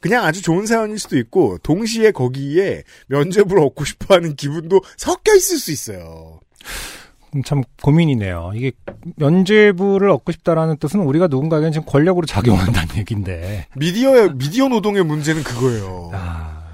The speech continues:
Speaker 2: 이게 참
Speaker 1: 권력이 됩니다.
Speaker 2: 음흠.
Speaker 1: 네. 참.
Speaker 2: 우리가 뭘 면죄부를 주면은
Speaker 1: 음.
Speaker 2: 그거에 또 이제 "아싸." 막 이러면서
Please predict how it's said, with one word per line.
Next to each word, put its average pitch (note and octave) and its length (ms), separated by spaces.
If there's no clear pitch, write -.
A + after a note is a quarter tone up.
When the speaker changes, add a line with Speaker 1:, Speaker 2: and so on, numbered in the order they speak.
Speaker 2:
이게 G#2 160
참 A2 260
Speaker 1:
권력이 A3+ 420
됩니다. G#2 440
Speaker 2:
음흠. G#2 480
Speaker 1:
네. C3+ 340
참. G3 340
Speaker 2:
우리가 E3 360
뭘 C#3 260
면죄부를 D3+ 400
주면은 A#2+ 760
Speaker 1:
음. D#3+ 120
Speaker 2:
그거에 D#3 200
또 D3 120
이제 A#2+ 240
"아싸." D3+ 480
막 C#3+ 120
이러면서 A#2+ 840